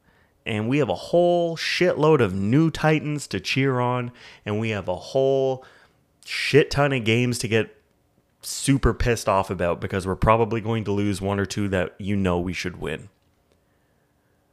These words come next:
But before we get into all of that, before we start talking about the preseason game against the Baltimore Ravens on Thursday, I figure there's something else that we should talk about. We should take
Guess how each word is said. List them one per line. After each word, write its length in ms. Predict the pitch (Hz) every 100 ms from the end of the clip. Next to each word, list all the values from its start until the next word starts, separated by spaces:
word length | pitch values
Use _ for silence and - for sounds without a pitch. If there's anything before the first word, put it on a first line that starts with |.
| _ _ _ _
But 160 | 120 -
before 320 | - 202 202
we 100 | 208
get 200 | 170 120
into 160 | 98 -
all 320 | 98 98 92
of 80 | -
that, 220 | 80 -
before 340 | 110 175 196
we 160 | 180 170
start 420 | - 139 139 -
talking 480 | - 131 127 127 117
about 480 | 95 107 110 110 - - - _
the 80 | -
preseason 760 | - - 147 139 - 139 131 120
game 360 | 120 123 123
against 260 | 113 104 -
the 80 | 85
Baltimore 540 | 92 104 113 107 101
Ravens 440 | 95 101 98 98
on 180 | 92 95
Thursday, 600 | 87 87 82 - 82 101 - _ _ _ _ _ _ _ _ _
I 120 | 127
figure 440 | - - 180 180 165
there's 220 | 151 139
something 400 | - 156 156 151
else 220 | 120 120
that 160 | 117 117
we 100 | 110
should 380 | - 92 82
talk 260 | - 64 -
about. 340 | - 67 - _ _ _ _ _ _ _ _ _ -
We 140 | 135
should 380 | 127 - 180 156
take 460 | - 165 185 -